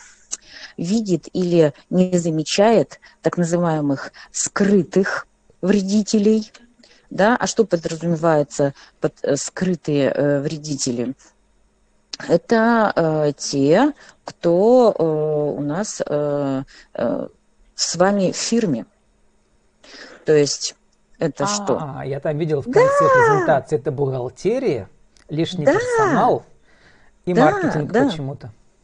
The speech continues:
Speaker 1: А маркетинг, потому что, если вы увидите, вот, да,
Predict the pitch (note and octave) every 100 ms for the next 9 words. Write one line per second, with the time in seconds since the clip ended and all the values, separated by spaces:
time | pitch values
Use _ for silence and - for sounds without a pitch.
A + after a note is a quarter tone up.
0 | _ _ - - - - - D#3+ D3+ E3+
1 | D4+ - B3+ G#3+ F#3+ - E3 F#3 E3 D3
2 | - - - A2+ - - - - F#3+ G#3+
3 | - G3+ F#3 G3+ F#3+ G3 G3+ G#3 E3+ D#3+
4 | - D3+ D3+ D3 G#3 C4+